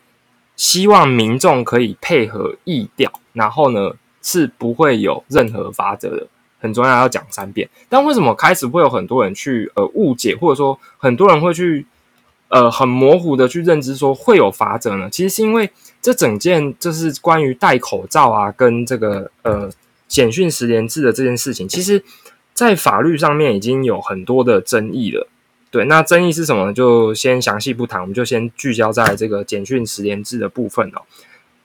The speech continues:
呃，针对简讯实联制跟这个口罩的一个裁罚的规定呢，就是，呃，行政机关他们内部的行政规则呢，其实是依据这个，因为我们是民主国家，对不对？我们应该是吧？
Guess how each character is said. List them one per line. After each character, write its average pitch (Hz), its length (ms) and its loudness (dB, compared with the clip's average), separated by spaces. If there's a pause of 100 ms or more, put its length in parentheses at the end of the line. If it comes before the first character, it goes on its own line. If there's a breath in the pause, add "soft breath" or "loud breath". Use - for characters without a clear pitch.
(140)
呃， 113 320 2 (180)
针 226 240 2
对 208 260 4
简 110 280 -4
讯 170 200 0
实 127 180 -6
联 120 260 0
制 143 200 -4
跟 120 280 0
这 131 120 -4
个 107 460 -4
口 95 240 -4
罩 127 240 6
的 104 160 0
一 101 100 -6
个 98 280 -2
裁 - 280 -2
罚 104 220 0
的 101 100 -6
规 113 240 0
定 117 220 -4
呢， 92 140 -10
就 120 100 -10
是， 117 260 -4 (340)
呃， 107 140 -2
行 135 160 -4
政 165 120 0
机 139 160 -4
关 131 160 2
他 139 100 -2
们 127 220 -2
内 143 180 -2
部 123 240 -6
的 101 160 -4
行 104 260 -8
政 117 220 -2
规 101 220 -4
则 - 200 -12
呢， 69 140 -16
其 135 180 -6
实 135 60 -2
是 147 340 -2
依 147 200 -6
据 139 320 -4
这 135 120 -6
个， 107 300 -2 (340)
因 196 120 4
为 185 180 2 (540)
我 117 100 -2
们 127 140 6
是 180 100 2
民 165 240 4
主 123 180 4
国 104 240 0
家， 127 300 4
对 123 100 -2
不 127 60 -4
对？ 120 240 2
我 107 80 -8
们 117 140 0
应 143 80 -2
该 143 140 4
是 - 140 -4
吧？ 104 220 -4